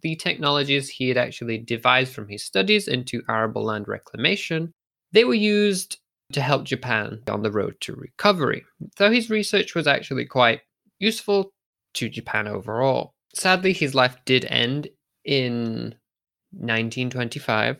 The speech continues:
when he suffered from a cerebral hemorrhage, actually while he was giving a lecture at the time at the university. And his body was finally laid to rest in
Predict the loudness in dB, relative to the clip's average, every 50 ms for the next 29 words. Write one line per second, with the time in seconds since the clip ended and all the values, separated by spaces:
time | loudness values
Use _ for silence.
0 | _ _ _ _ -4 0 0 0 0 0 -2 -2 -2 0 0 0 0 2 0 2
1 | 2 2 2 2 0 -2 -6 -6 -2 0 2 2 2 0 0 0 2 2 2 2
2 | 2 2 2 0 -2 -2 -4 -2 0 2 2 2 2 2 4 4 4 2 0 -2
3 | 0 0 2 2 2 0 -2 -4 -8 -10 -12 -12 -14 _ _ -12 -8 -8 -6 -4
4 | -4 -2 0 2 4 4 4 4 2 0 2 2 2 2 0 -2 -4 -4 -4 -4
5 | -6 -6 -4 -4 -4 -4 -4 -4 -2 0 0 0 0 -2 -6 -4 -4 -4 -4 -4
6 | -8 -6 -2 -2 -2 -2 -2 -4 -8 -10 -12 -14 -14 _ -18 -18 -18 -16 -6 -2
7 | -2 -2 -2 -4 -8 -12 -12 -12 -6 -2 2 4 4 4 4 2 -2 -2 2 2
8 | 4 4 4 2 2 2 2 2 2 2 0 -2 -8 -14 -16 -10 -4 -2 0 0
9 | 0 0 0 -2 0 0 0 -2 -2 -4 -6 -2 -2 0 -2 -2 -4 -10 -14 -14
10 | -10 -8 -6 -6 -6 -6 -8 -10